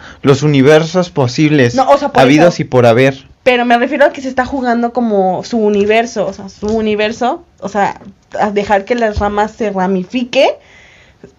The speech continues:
Speaker 2: o sea, sería ya jugarte tu universo para, para abrir el multiverso. Entonces, yo creo que,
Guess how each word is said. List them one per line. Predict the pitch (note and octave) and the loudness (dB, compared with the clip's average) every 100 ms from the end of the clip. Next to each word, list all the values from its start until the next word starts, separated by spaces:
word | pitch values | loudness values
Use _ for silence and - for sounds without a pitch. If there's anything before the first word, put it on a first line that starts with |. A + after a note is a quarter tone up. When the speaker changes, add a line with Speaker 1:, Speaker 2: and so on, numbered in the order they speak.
| _ - | _ -8
Speaker 2:
o | G#3 | -6
sea, | G3+ | -6
sería | G#3 G#3+ | -2 0
ya | A3 G#3 G#3 - _ - - - | 2 2 2 -6 _ -20 -12 -8
jugarte | G3 A3 G#3+ A3 B3+ | -6 -2 0 0 -2
tu | B3+ | -4
universo | A3+ A3 A3+ A3 - E4 G4 | -2 0 0 0 -2 -2 0
para, | G3+ F#3 F#3 - | 0 0 -2 -4
para | G#3+ F#3+ | 0 2
abrir | F#3+ G#3 G#3+ | 2 -2 -4
el | G#3+ | -4
multiverso. | G3+ G3 F#3 G3+ G#3 | -4 -4 -4 -4 -6
Entonces, | G#3 G3 G#3 G3 - | -10 -14 -16 -18 -14
yo | G3 | -10
creo | G3+ | -8
que, | G3 - | -10 -12